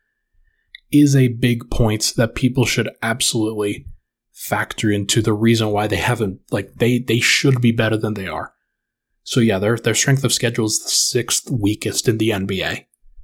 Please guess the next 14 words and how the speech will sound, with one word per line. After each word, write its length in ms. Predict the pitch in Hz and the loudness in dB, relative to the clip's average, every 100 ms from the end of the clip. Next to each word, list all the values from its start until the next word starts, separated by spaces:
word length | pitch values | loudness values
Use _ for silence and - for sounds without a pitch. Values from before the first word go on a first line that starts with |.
| - | -10
to 160 | - 123 | 0 0
this 200 | 107 - | 2 -2
point. 360 | - 80 - - _ _ _ _ _ _ _ _ | -4 -8 -8 -12 _ _ _ _ _ _ _ _
Uh, 160 | 113 107 | -8 -6
Denver's 460 | 113 160 170 131 | 0 2 4 4
not 160 | 131 120 | 4 2
exactly, 420 | 110 117 113 120 | 0 0 -2 -2
like, 220 | 98 92 | -2 -4
blowing 300 | - 107 107 | -4 -4 -2
teams 200 | 110 110 | -2 0
out 140 | 107 104 | 0 -4
of 60 | |
the 60 | 95 | -4
water 460 | 92 107 95 92 | -2 -2 -2 -4